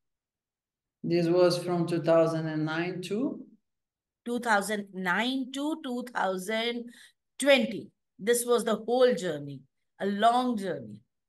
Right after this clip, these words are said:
Speaker 1: Então, de dois mil e nove a dois mil e vinte, ela teve várias oportunidades importantes de estudar com diferentes proeminências, porque o Vasto,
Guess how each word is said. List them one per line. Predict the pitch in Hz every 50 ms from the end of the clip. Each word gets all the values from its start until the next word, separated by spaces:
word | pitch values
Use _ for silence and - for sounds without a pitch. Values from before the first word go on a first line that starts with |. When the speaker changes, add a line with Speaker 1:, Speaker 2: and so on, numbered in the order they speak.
| _ _ -
Speaker 1:
Então, | 196 190 170 185 202 220 247 269 285 285 294 294 254 208
de | 202 208 240
dois | 214 208 240 240 233 233 233
mil | 233 254 269 254
e |
nove | 233 214 208 214 233 254 254 247
a | 233
dois | - 214 208 208 208
mil | 208 202 196
e | 196
vinte, | 175 175 190 220 220 214
ela | 196 180 185 185
teve | 185 190 180 175 185 185 151
várias | 160 165 170 180 190 202 202 196 180 160 147 151 - - - - -
oportunidades | 165 156 147 156 165 147 147 165 165 165 160 143 147 143 147 147 147 147 143 147 - - - - _ _ _ _ _ _ _ _ _ _ _ _ _ _ _ _ _ _ -
importantes | - 165 147 160 170 151 147 - 180 185 196 226 233 226 - - 151 147
de | 143 151 175 196
estudar | 185 - - 220 - 175 170 175 190 185
com | 208 202 196
diferentes | 185 190 - 190 180 180 180 202 226 247 240 233 240 240 233 - - - - - - - _ _ _ _ _ _ _ _ -
proeminências, | 185 190 190 190 190 190 180 175 170 170 196 214 233 226 - 156 147 147
porque | - - 151 - - 175
o | 170 151
Vasto, | 151 165 165 170 160 147 - - 180 180 175 170 -